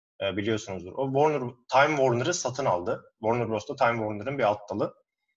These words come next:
Denilene, denilene göre H B O Max'i de onlar başlattı. Yani A T and T yöneticileri istemiş Snyder Cut'ı. Yani gelen tepkiler sonrası. Hani Warner Bros yöneticileri mi "Tamam." dedi, yoksa onlar mı dedi? Tam emin değilim ama A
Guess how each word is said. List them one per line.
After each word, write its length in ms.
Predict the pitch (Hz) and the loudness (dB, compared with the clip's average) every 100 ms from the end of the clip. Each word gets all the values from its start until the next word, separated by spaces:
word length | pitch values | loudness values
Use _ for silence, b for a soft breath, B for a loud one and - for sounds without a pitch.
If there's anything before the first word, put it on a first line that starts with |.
| _ _ _ _ | _ _ _ _
Denilene, 800 | 107 107 123 143 165 196 196 170 - | -6 2 4 4 4 4 2 0 -4
denilene 520 | 120 131 147 170 190 | -2 0 2 2 2
göre 380 | 196 165 196 190 - _ - _ _ _ 123 | 2 4 4 4 -6 _ -20 _ _ _ 0
H 200 | 123 143 | 2 2
B 40 | |
O 40 | |
Max'i 320 | 135 135 135 139 | 2 2 2 2
de 40 | |
onlar 320 | 113 117 139 | 4 4 4
başlattı. 580 | 139 - 113 - 214 - _ _ _ _ | 2 0 -6 -6 -12 -12 _ _ _ _
Yani 100 | 104 | -4
A 220 | 110 113 | 0 -2
T 140 | 110 135 | 2 2
and 120 | 139 | 2
T 100 | 156 | 0
yöneticileri 720 | 143 131 - 120 120 131 139 | -2 -2 -6 -6 -2 -2 -2
istemiş 520 | - - 98 92 - | -6 -8 -8 -8 -8
Snyder 420 | - 101 95 92 - | -6 -2 -2 -4 -12
Cut'ı. 300 | 98 120 113 | -12 -12 -6
Yani 160 | 92 90 | -6 -4
gelen 260 | 92 92 | -4 -4
tepkiler 360 | - 90 92 87 | -8 -12 -6 -6
sonrası. 360 | - 95 98 | -6 -12 -6
Hani 160 | 131 113 | -4 -4
Warner 500 | - 113 120 131 120 | -6 -6 -4 -4 -4
Bros 260 | 131 131 - _ _ - | -2 -4 -6 _ _ -4
yöneticileri 560 | 107 110 - 117 123 | -2 -2 -4 -2 0
mi 260 | 143 120 98 - _ _ _ _ _ _ | 0 0 -4 -12 _ _ _ _ _ _
"Tamam." 320 | 104 104 101 | 2 4 2
dedi, 100 | 95 | -4
yoksa 260 | 98 104 113 | -6 -4 -4
onlar 200 | 117 123 | 0 0
mı 100 | 101 | 0
dedi? 140 | 95 | -4
Tam 160 | 92 113 | -4 -2
emin 240 | 117 123 | -2 -4
değilim 200 | 131 139 | -4 -4
ama 160 | 165 143 | -2 0
A 160 | 104 | 0